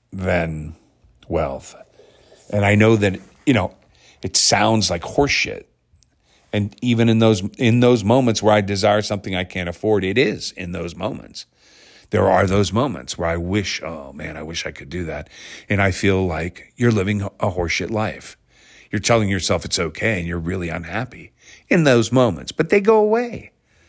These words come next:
Those moments go away and I come back to a place of contentment in my life of relative <laughs> poverty.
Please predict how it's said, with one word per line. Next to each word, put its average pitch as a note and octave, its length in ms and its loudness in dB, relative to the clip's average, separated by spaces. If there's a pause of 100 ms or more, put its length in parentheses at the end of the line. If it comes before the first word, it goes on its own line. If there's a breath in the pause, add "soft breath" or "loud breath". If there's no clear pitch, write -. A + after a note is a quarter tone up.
(400 soft breath)
Those A2 220 -2
moments C#3 320 2
go A#2+ 180 4
away A2+ 300 -2
and G2+ 100 -10
I G2 120 -8
come A#2 240 -10
back - 440 -14 (480 soft breath)
to - 80 -6
a B2 60 0
place G#2 360 -4
of - 120 -12
contentment - 720 -6 (840)
in G2+ 200 0
my G#2 400 -2 (420 loud breath)
life F#2 380 -2
of G2+ 160 -6
relative A2+ 600 0
<laughs> - 0 -
poverty. - 520 -2